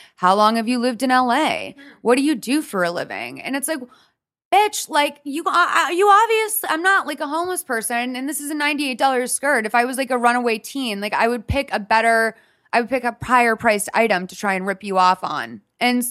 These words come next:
like, so can you please just, like, admit your error, remove the tag, and let me go on my way? Um, and they were like, "Well, we technically can't do that for anyone, but since you are in a rush." And I was like, "Oh, wield your power, you stupid bitch."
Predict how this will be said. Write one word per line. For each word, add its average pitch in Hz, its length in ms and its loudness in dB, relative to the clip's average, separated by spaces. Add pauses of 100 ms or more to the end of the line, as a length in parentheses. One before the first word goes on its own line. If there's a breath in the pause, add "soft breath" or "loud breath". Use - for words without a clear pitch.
(180)
like, 226 320 2
so 254 120 -2
can 220 140 -6
you 247 140 0
please 240 340 -6
just, 226 160 -6
like, 214 160 -6
admit 202 300 -4
your 269 160 0
error, 202 420 2 (240 soft breath)
remove 214 300 -4
the 220 80 -6
tag, 185 420 2
and 185 100 -6
let 196 80 -4
me 208 100 -6
go 202 120 0
on 214 80 -2
my 226 140 -2
way? - 400 -4 (360 soft breath)
Um, 214 300 4
and 220 80 -2
they 226 100 0
were 220 120 0
like, 202 260 2
"Well, 202 320 4
we 196 80 -6
technically 208 460 -8
can't 190 240 -6
do 196 80 -4
that 185 160 -2
for - 120 -16
anyone, 185 360 -4
but 185 120 -16
since 208 220 -4
you 202 220 -10
are 190 240 2
in 170 80 -4
a 170 60 -4
rush." 165 500 0
And 214 120 -6
I 202 60 0
was 196 100 -2
like, 196 160 -4
"Oh, 208 140 4
wield 185 420 2
your 175 140 -2
power, 175 400 2
you 208 100 -8
stupid 175 520 -6
bitch." 175 460 0